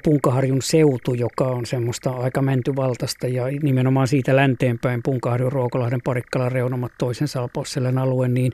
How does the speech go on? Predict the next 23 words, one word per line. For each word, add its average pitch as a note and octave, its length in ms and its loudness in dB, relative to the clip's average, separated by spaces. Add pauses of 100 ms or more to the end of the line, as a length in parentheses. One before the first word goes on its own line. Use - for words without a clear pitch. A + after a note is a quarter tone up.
(680)
se - 160 0
on C3+ 100 2
Kehrääjän B2+ 680 2
hyvin B2+ 320 -2
vahvan B2+ 380 -2
esiintymisen B2+ 640 -4
aluetta, A#2+ 420 -6
niin B2 180 -2
kuin G#3 140 2
koko D#3 280 2
Salpausselkäkin, B2+ 960 -6
että, - 260 -8
että C#3 300 -6
mäntyvaltaisilla C#3 1000 2
seuduillahan C#3+ 720 0
ne C#3 100 -2 (680)
elää, C#3+ 360 6
mutta C3 280 0
kalliomänniköt C#3+ 1120 2
ja C#3+ 80 4
yleensä C#3+ 380 2
havupuuvaltaiset C3+ 1080 0
tommoset C3 300 -2